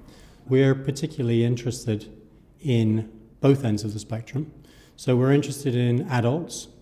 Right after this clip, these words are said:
Uh, we've actually got a population of elderly adults, and we've asked them to recall their recollections of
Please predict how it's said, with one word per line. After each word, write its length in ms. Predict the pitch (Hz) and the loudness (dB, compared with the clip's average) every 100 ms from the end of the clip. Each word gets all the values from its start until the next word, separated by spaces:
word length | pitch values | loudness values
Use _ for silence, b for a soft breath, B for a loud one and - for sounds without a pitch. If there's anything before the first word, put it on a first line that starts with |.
| - 127 | -12 -4
Uh, 220 | 110 110 | -2 0
we've 180 | 110 113 | -2 -2
actually 260 | 117 - | -4 -4
got 120 | 117 113 | -4 -4
a 60 | |
population 580 | - 127 117 110 - 110 | -4 -6 -2 -4 -2 -4
of 240 | 101 - - - - | -4 -8 -16 -20 -8
elderly 440 | 131 123 123 127 | -2 0 0 0
adults, 540 | 131 139 185 - - - - | -2 -4 -6 -10 -16 -18 -16
and 140 | - 117 | -2 0
we've 140 | 110 | 2
asked 240 | 113 110 | 0 -2
them 100 | 120 | -4
to 120 | 104 110 | -4 -4
recall 580 | 107 - 131 113 107 | -6 -6 -2 0 0
their 300 | 104 101 98 98 B B B B B - | -2 -2 -4 -8 B B B B B -4
recollections 760 | 131 127 123 208 - 117 107 | -2 -2 -4 -6 -4 -2 -2
of 280 | 107 101 - | -2 -4 -10